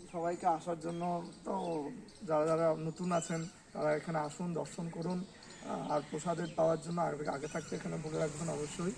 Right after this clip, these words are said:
আহ, যোগাযোগ রাখবেন। আর বাকিরা যারা তো বৈষ্ণব জগতে রয়েছেন, তাদের তো এটা তো নতুন কথা নয়, তারা তো সবই জানেন। আবার নতুনভাবে স্মৃতিচারণার দেখা। আহ, মন্দির আপাতত এখন খোলা নেই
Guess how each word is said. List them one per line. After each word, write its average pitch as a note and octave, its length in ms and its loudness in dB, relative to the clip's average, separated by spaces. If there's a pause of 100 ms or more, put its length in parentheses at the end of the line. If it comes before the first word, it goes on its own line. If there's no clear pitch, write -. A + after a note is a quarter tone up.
(320)
আহ, F3+ 140 0
যোগাযোগ D3+ 380 2
রাখবেন। D3+ 340 2 (440)
আর C#3 300 -2 (1600)
বাকিরা F#3+ 360 0
যারা F3 260 4
তো F3+ 260 -4
বৈষ্ণব E3+ 360 -2
জগতে E3 340 0
রয়েছেন, D#3+ 460 0 (260)
তাদের E3+ 280 2
তো F3+ 260 -2 (500)
এটা F3 160 -2
তো F3 160 0
নতুন F3 300 2
কথা F3 240 2
নয়, E3+ 160 2
তারা D#3 180 4
তো D3+ 100 -4
সবই D3+ 260 0
জানেন। F3 320 2 (360)
আবার D#3 200 2
নতুনভাবে E3 500 -2
স্মৃতিচারণার D#3+ 680 -2
দেখা। C#3+ 340 -2 (460)
আহ, - 220 -6 (160)
মন্দির F3+ 340 0
আপাতত F#3+ 340 0
এখন G3+ 240 -2
খোলা F3+ 300 0
নেই D#3+ 180 0